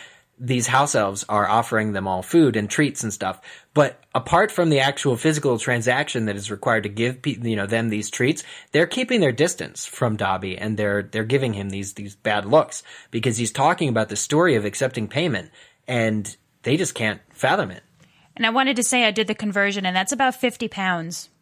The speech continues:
Speaker 2: Uh, fifty, you know, British pounds. About a hundred dollars.
Speaker 1: One galleon or ten?
Speaker 2: Ten.
Speaker 1: Oh, ten. Okay. Is that factored in for inflation from nineteen ninety-four to now?
Speaker 2: Uh, no. That is just, um, you know,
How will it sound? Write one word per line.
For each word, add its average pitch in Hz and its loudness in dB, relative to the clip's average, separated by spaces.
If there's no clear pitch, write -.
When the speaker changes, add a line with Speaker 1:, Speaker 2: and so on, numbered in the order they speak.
Speaker 2:
Uh, 170 -4
fifty, 202 -6
you 185 -14
know, 156 -12
British 175 -6
pounds. 165 -8
About 202 0
a 185 -4
hundred 202 -2
dollars. 165 -4
Speaker 1:
One 147 0
galleon 180 2
or 120 -2
ten? 107 -4
Speaker 2:
Ten. 190 -2
Speaker 1:
Oh, 381 -8
ten. 196 -2
Okay. 170 -4
Is 151 0
that 175 2
factored 175 2
in 170 0
for 165 0
inflation 139 -2
from 131 -6
nineteen 110 -4
ninety-four 110 -4
to 104 -6
now? 101 -6
Speaker 2:
Uh, 196 2
no. 185 0
That 202 0
is 202 -2
just, - -6
um, 165 -8
you 180 -10
know, 160 -6